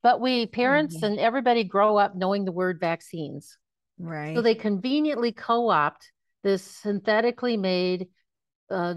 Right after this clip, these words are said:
Speaker 1: gene therapy bioweapon and called it inaccurately a vaccine. So we pre-program people to think that this shot was just like getting a flu shot,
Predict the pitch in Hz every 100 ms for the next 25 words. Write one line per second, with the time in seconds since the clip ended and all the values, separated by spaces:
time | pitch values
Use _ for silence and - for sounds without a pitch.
0 | 165 - 233 247 233 220 214 202 202 170
1 | 185 196 202 180 156 143 160 151 156 180
2 | 180 - 175 180 190 190 - 208 214 226
3 | - 185 170 156 165 160 170 170 156 -
4 | - 247 190 156 - 175 180 180 - 233
5 | 220 - 269 269 220 196 190 196 190 202
6 | 190 185 180 - - _ 190 185 240 269
7 | - 247 226 - 185 170 - 202 202 -
8 | 208 - 196 196 190 - 185 175 - 147
9 | 135